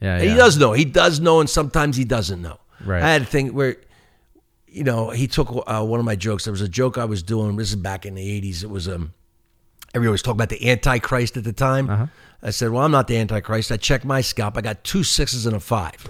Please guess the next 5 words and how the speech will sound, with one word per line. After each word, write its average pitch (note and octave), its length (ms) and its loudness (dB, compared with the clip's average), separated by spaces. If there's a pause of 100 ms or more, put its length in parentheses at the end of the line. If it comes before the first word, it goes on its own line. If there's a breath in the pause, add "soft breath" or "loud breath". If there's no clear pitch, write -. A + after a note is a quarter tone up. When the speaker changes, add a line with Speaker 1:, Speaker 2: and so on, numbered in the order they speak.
(140)
Speaker 1:
<laughs> - 1700 0
Speaker 2:
That D3 200 4
close, G2+ 360 -2
right? C3 240 2 (560 loud breath)
So, E3+ 480 6